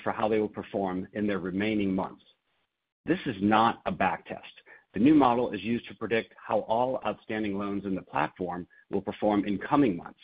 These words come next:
not how they perform to date. In this way, within a few months, you can have a clear signal as to calibration across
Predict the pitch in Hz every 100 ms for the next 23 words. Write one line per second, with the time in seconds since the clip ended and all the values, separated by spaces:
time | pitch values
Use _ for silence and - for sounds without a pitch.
0 | - 101 120 143 135 110 104 95 - 104
1 | 95 - 80 101 90 - _ _ _ _
2 | _ _ _ - 104 190 - 117 110 -
3 | 110 107 113 107 180 151 120 113 - _
4 | _ _ _ 131 156 127 110 95 - 156
5 | 180 - 151 127 101 95 104 - - -
6 | 127 117 110 104 117 107 101 - 101